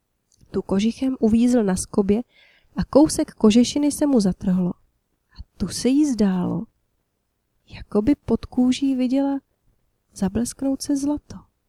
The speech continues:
A pak jí milovaný medvěd zmizel mezi stromy.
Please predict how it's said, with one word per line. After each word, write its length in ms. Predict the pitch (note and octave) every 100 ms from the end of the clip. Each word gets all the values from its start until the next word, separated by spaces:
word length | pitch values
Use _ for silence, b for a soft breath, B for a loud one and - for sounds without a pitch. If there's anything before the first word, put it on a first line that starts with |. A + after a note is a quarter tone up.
| _ _ _ _ _ _ _ _ _ _ _ _ -
A 60 |
pak 300 | - C#4 -
jí 100 | D4+
milovaný 500 | C#4+ C#4+ C#4 C#4+ B3+
medvěd 500 | G3+ G#3+ A3+ A#3 A#3 -
zmizel 640 | G3+ A3 A3 A3 A3 A3
mezi 280 | G3+ G3 G3+
stromy. 500 | - - F#3 F3+